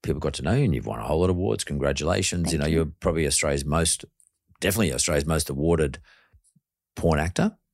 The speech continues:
Speaker 2: Very proud. Not
Speaker 1: Yeah.
Speaker 2: just in Australia.
Speaker 1: Not just
Speaker 2: But
Speaker 1: here.
Speaker 2: I'm also the, the only performer to ever win A V N Female P-, Performer of the Year three times.
Speaker 1: What's A V N stands for? Adult?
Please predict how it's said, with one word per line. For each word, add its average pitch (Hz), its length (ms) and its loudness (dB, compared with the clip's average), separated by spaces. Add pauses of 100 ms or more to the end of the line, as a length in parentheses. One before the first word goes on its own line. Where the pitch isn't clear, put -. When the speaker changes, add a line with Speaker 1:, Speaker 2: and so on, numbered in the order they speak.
(140)
Speaker 2:
Very 269 180 4
proud. 160 400 0
Not 254 180 6
Speaker 1:
Yeah. - 20 -4
Speaker 2:
just - 240 0
in 202 80 4
Australia. 180 540 2 (240)
Speaker 1:
Not 85 160 0
just - 180 -2
Speaker 2:
But 202 80 2
Speaker 1:
here. 208 60 2
Speaker 2:
I'm 214 100 4
also 214 380 4
the, 170 420 4
the 170 140 4
only 175 180 4
performer 160 400 2
to - 160 -4
ever 165 180 2
win 156 460 0 (380)
A 175 120 4
V 160 100 4
N 151 120 4
Female 151 280 2
P-, - 120 -12 (200)
Performer 143 320 0
of 147 60 -4
the 156 80 -2
Year - 200 0
three - 220 -4
times. - 320 -4
Speaker 1:
What's 101 180 2
A 90 120 2
V 82 100 2
N 73 80 2
stands 73 240 -2
for? 78 140 -4
Adult? 82 360 2